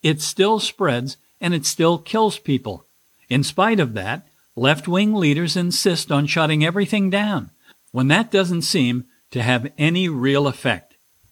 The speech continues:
The fact is, we still don't know enough about this virus, and it may be years before we actually know how to protect ourselves from it.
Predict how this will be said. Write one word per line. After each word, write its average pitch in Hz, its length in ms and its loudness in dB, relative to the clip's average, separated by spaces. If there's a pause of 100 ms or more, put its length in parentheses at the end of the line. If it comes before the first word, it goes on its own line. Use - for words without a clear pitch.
The 151 100 0
fact 240 340 0
is, 107 380 -2 (260)
we 208 200 2
still - 480 0
don't 143 280 2
know 143 180 2
enough 147 260 0
about 117 320 -2
this 127 200 -2
virus, 113 600 -2 (260)
and 131 140 0
it 123 60 2
may 147 160 4
be 143 100 2
years 143 520 2
before 147 500 -2 (160)
we 147 160 2
actually 202 460 -2
know 185 440 2
how 143 140 -2
to 147 80 -2
protect 151 500 -6
ourselves 127 600 -2
from 185 340 0
it. 92 140 -6